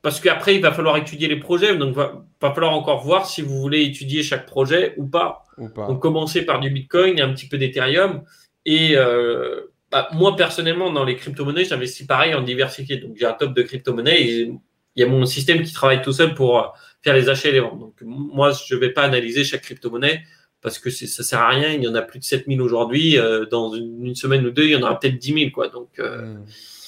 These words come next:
Speaker 1: c'est pas ce que j'ai envie de faire. Donc, justement, aussi, pareil encore, de se dire, « OK, je fais ça, mais je m'intéresse que à ça et ça. » Et de vraiment savoir dire non.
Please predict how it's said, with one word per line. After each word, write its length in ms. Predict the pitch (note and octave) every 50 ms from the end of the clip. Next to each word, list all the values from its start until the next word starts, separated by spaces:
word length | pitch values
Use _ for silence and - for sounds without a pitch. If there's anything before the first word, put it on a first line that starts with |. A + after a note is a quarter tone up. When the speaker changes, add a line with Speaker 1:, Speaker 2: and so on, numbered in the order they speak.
| - - _
Speaker 1:
c'est 120 | - -
pas 100 | C3 D#3
ce 60 | D#3+ -
que 100 | D#3 C#3
j'ai 80 | C#3
envie 140 | C3+ C3 B2+
de 60 | B2+
faire. 180 | - B2+ - - _ _ _ _ - - - _ -
Donc, 320 | C3 C#3 C#3 C3+ - - - - - - -
justement, 380 | C3+ C3 C3+ C3+ D#3+ D#3 E3+ F#3+
aussi, 320 | F#3 D#3 D#3+ - F3+ -
pareil 340 | E3 D3+ C#3 D#3+ F3+ E3+ D#3
encore, 320 | D3 C3+ D3+ F3 E3+ D#3
de 120 | C#3+ C3+ C3+
se 60 | C3+
dire, « 340 | B2 C3 E3 G3 F#3 - -
OK, 180 | C3+ C3+ -
je 200 | F3 D#3 C3+ B2+
fais 160 | B2 - C3+ C3+
ça, 440 | - F3 F3+ G3 G3+ - - - _ _ _ _ _ _ _ _ _ _ _ _ _ _ _ _ _ _ -
mais 240 | C3+ C#3 D3+ F3+ F3+
je 100 | D#3+ D3
m'intéresse 380 | D3+ D3 D3+ D#3+ D#3 D#3+ D#3+
que 100 | - E3+
à 60 | D3
ça 160 | C#3+ - D#3 D3+
et 60 | D3
ça. » 300 | - E3+ C#3+ A#2+ - - -
Et 80 | B2+
de 100 | B2 C3+
vraiment 360 | B2 A#2+ C#3 D3+ E3+ F#3+ F#3+
savoir 340 | F3 - E3 D3 D#3 D#3 D#3
dire 180 | C#3 D3 D3 D3
non. 280 | D#3 D#3+ C#3 C3+ -